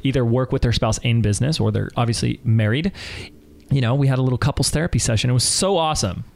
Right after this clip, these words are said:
Like, the feedback was so great. Everyone, like, most people brought their spouses there, and it was a bunch of exercises and conversations and ques-, really great questions. And I was like, "We gotta get you guys on the podcast, and we gotta have Chelsea here."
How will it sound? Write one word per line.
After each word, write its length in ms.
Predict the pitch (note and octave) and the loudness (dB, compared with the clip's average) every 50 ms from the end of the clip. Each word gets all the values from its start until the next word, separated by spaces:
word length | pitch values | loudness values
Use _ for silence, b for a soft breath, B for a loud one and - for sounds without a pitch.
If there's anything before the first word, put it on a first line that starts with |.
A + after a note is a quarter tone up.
| - - | -12 -4
Like, 160 | - A#2+ B2 | -2 -2 0
the 80 | - C3 | 0 -2
feedback 500 | - - D3+ D#3 C#3+ C3+ C#3 C3+ B2+ - | -2 -2 -2 -2 0 0 0 0 0 0
was 80 | B2 - | -2 0
so 140 | - C#3 | 0 0
great. 160 | B2 B2+ B2+ B2+ | 0 2 0 2
Everyone, 260 | B2+ C3 C3 - - | 2 0 0 0 0
like, 140 | B2 B2 B2 | 0 2 2
most 240 | C3 C#3 D#3 - | 2 2 2 0
people 200 | - D3+ C3+ C#3+ | 0 0 0 0
brought 260 | B2 G#2+ A#2+ A2+ A#2 - | 0 0 0 0 0 0
their 100 | A#2+ A#2 | 0 0
spouses 480 | - - - G#2 G2+ G#2 - A2+ G#2+ | 0 -2 0 0 0 0 0 0 0
there, 240 | G#2+ G2+ G#2 G#2+ A2 | 0 2 2 2 2
and 80 | A2 A2 | 2 2
it 40 | G#2 | 0
was 140 | G2+ - - B B B B | -2 -4 -8 B B B B
a 40 | B | B
bunch 200 | - B2 B2+ - | 0 0 0 0
of 80 | C3+ A2+ A#2 | 0 -2 -2
exercises 840 | - A#2 A2+ - - B2 A2 - A2+ G#2+ G#2+ G#2+ G#2 A2 A2 G#2+ A2 | -2 -2 -2 0 0 0 0 0 2 2 2 2 2 2 2 2 2
and 200 | A2 G#2+ G2+ - B B B B B B B B - - C3 C#3 C3+ | 2 0 0 0 B B B B B B B B -2 0 0 2 2
conversations 960 | C#3 B2 - - C3+ B2 B2 - - - A#2 A2+ A2+ A2+ A2+ A#2 A#2+ A#2 A2 A2+ | 0 0 0 0 2 2 2 2 2 2 2 2 4 4 4 4 2 2 2 2
and 260 | A2 G#2+ G#2+ G#2 - B B B B B | 2 2 2 0 -2 B B B B B
ques-, 460 | - - - D#3+ E3 D#3 - - - | -2 0 2 2 2 0 0 -2 0
really 460 | C#3 C3+ D3 F3+ A#3 C4 A3 F3 D#3+ D3+ | 0 2 2 4 4 2 2 2 2 2
great 260 | C3 C#3 B2+ B2 A#2+ | 2 2 0 0 -2
questions. 400 | - - A2 G#2 - - A#2+ A#2+ | 0 0 0 0 2 2 2 2
And 80 | B2+ B2 | 4 2
I 20 | |
was 100 | A#2+ A#2+ | 2 2
like, 120 | A#2+ G#2+ | 2 2
"We 100 | A#2 C3 | 2 2
gotta 200 | B2+ C#3 C3+ C3 | 2 2 0 0
get 180 | A#2 A#2+ A2+ - | 0 0 0 0
you 40 | A2+ | 0
guys 160 | A2+ G#2+ - | 0 0 2
on 60 | G#2+ | 0
the 60 | G#2+ | 0
podcast, 460 | - G2+ G2 G#2 - B2 B2 C3 C3 - | 2 0 -2 0 0 -2 -2 -2 -2 0
and 80 | - B2+ | 0 0
we 60 | B2+ B2 | 2 2
gotta 140 | B2 A2+ | 2 2
have 100 | A2+ A2 | 2 0
Chelsea 300 | - - A2 G2 - G#2+ G#2+ | 0 0 -2 -2 0 0 0
here." 260 | G2 - G#2 - - | 0 0 0 -2 -4